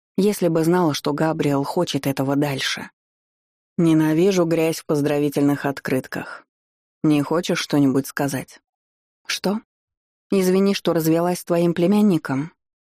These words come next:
Хочешь, выйду замуж за твоего родственника, того важного господина?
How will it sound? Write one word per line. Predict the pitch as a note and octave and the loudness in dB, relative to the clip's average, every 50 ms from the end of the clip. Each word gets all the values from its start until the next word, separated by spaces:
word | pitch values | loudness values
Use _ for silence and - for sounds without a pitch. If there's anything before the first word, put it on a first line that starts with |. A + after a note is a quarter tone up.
| _ _ | _ _
Хочешь, | - - C4 C#4 - G#3+ - | -6 -4 -2 -2 -2 -2 -2
выйду | - D#3 D3+ D#3 D3+ | 0 0 0 0 0
замуж | D#3+ F3 F3+ F#3 E3+ D#3 | 0 0 2 0 0 0
за | D3+ D3 | 0 -2
твоего | - E3 D#3+ D#3+ E3 E3 | 0 0 0 0 0 0
родственника, | F#3 G#3+ G#3 - - - D#3+ D3 D3 D3 C#3 - C#3 C3+ C3+ B2 - _ _ _ _ _ _ _ | 0 -2 -2 -4 -6 -2 0 2 2 2 0 0 -2 -4 -4 -6 -10 _ _ _ _ _ _ _
того | - G#3 A3 A#3 G#3 | -4 -2 0 0 0
важного | G3 G#3 F#3+ E3+ F3 F3 E3+ E3+ | 0 0 0 0 2 2 2 2
господина? | F3 F3 - - - F#3+ F#3+ F3 D#3 C#3+ C#3 C3 - - | 0 -2 -4 -2 -2 -2 0 2 2 2 2 2 0 -4